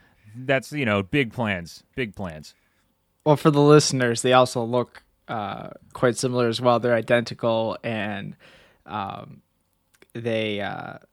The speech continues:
Speaker 2: people can't, still can't tell them apart. People in the hockey community that have seen them at multiple conferences still cannot tell, uh, Luke and Josh apart. Generally speaking, you can tell by their hair. I think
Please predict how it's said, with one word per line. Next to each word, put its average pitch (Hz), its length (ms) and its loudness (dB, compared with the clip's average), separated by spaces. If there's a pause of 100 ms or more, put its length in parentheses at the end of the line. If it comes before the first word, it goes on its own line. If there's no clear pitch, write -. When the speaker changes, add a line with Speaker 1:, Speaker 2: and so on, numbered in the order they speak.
(720)
Speaker 2:
people 143 240 4
can't, 120 240 0
still 131 200 4
can't 117 180 0
tell 110 160 4
them 98 80 -2
apart. 98 540 -4 (280)
People 110 280 -4
in 101 80 -6
the 101 120 -4
hockey 107 320 -4
community 107 440 -6
that 104 160 -6
have 104 100 -6
seen 110 220 -6
them 104 160 -4
at 104 100 -4
multiple 113 380 -4
conferences 110 680 -2
still 110 280 -4
cannot 110 340 -4
tell, 117 480 -4 (640)
uh, 117 300 0
Luke 127 260 -2
and 131 100 0
Josh 127 280 4
apart. 123 460 2 (200)
Generally 127 380 2
speaking, 120 640 0
you 113 120 -8
can 113 140 -4
tell 113 220 0
by 107 180 -2
their 107 220 -4
hair. 113 580 -2 (160)
I 120 100 -4
think 117 300 -4